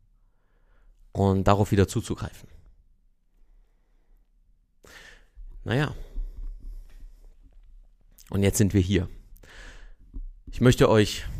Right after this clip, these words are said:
etwaige Details ersparen. Erstens, weil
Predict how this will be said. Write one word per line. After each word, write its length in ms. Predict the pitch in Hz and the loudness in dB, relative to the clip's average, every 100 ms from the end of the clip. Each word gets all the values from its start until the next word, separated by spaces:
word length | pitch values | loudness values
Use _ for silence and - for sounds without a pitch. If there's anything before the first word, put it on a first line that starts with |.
| - | -10
etwaige 480 | - - 95 110 110 | -8 0 2 4 2
Details 680 | 98 95 - 95 92 95 - | 0 4 4 4 0 0 -2
ersparen. 920 | 92 - - 95 92 92 117 127 - - - - - - - - - | -4 -4 -4 -2 -2 -2 -6 -8 -14 -20 -20 -20 -20 -20 -12 -8 -4
Erstens, 680 | 110 - 123 120 - - - | -2 -2 -4 -4 -4 -8 -10
weil 840 | 90 95 95 95 95 92 92 95 | -10 -4 -2 0 0 0 0 -2